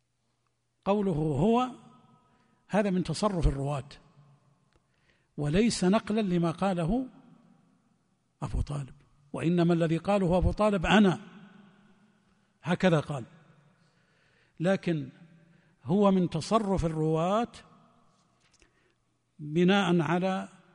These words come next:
أنهم لا يريدون أن ينطقوا بمثل هذه الكلمة التي هي كلمة كفر.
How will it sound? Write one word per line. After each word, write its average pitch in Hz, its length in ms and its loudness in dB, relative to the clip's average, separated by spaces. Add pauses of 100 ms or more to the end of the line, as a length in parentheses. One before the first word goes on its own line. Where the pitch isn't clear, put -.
(2500)
أنهم 175 500 0
لا 208 140 2
يريدون 160 580 0
أن 160 440 -4 (460)
ينطقوا 160 840 -2 (800)
بمثل 165 440 0
هذه 156 440 0
الكلمة 180 640 -4 (1800)
التي 147 460 0
هي 151 180 2
كلمة 160 400 0
كفر. - 540 0